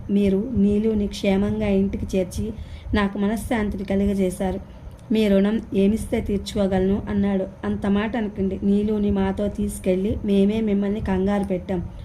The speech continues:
మా మూలంగానే మీకింత బాధ కలిగింది. I am sorry," తగ్గు కంఠంతో అన్నాడతను. "నా కృతజ్ఞతలు. ఇక మీరు వెళ్ళి రం-, వెళ్ళి రండి," అన్నాడాయన.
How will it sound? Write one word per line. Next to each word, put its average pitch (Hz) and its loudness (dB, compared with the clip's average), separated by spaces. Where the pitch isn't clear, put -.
మా 214 2
మూలంగానే 214 2
మీకింత 208 2
బాధ 190 0
కలిగింది. 185 0
I 190 2
am 190 2
sorry," 190 0
తగ్గు 196 0
కంఠంతో 196 0
అన్నాడతను. 190 0
"నా 208 2
కృతజ్ఞతలు. 208 -4
ఇక 202 0
మీరు 208 2
వెళ్ళి 196 2
రం-, 190 0
వెళ్ళి 202 0
రండి," 190 0
అన్నాడాయన. 190 2